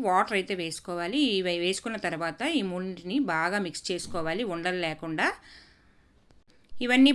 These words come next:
బాగా మిక్స్ చేసుకున్న తర్వాత ఒక్క ఐదు నిమిషాలు మూత పెట్టి పక్కనైతే పెట్టుకోవాలి. ఇప్పుడు ప్యాన్ పెట్టుకొని మనం అందులోకి పోపు అయితే ప్రిపేర్ చేసుకుందామండి. ముందుగా కొంచెం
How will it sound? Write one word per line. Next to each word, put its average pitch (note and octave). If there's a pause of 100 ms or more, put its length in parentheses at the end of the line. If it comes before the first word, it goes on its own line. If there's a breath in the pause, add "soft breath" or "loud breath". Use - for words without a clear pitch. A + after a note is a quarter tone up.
బాగా A3+
మిక్స్ -
చేసుకున్న A3
తర్వాత F#3 (760 soft breath)
ఒక్క G#3+ (160)
ఐదు G#3+
నిమిషాలు A3+
మూత F#3
పెట్టి G3+
పక్కనైతే F3
పెట్టుకోవాలి. E3+ (540 soft breath)
ఇప్పుడు A#3+ (140)
ప్యాన్ A3+
పెట్టుకొని G3+ (100)
మనం G#3+
అందులోకి G3+ (1300 soft breath)
పోపు C4+
అయితే C4+
ప్రిపేర్ G#3+
చేసుకుందామండి. F3+ (120)
ముందుగా F#3+
కొంచెం F#3+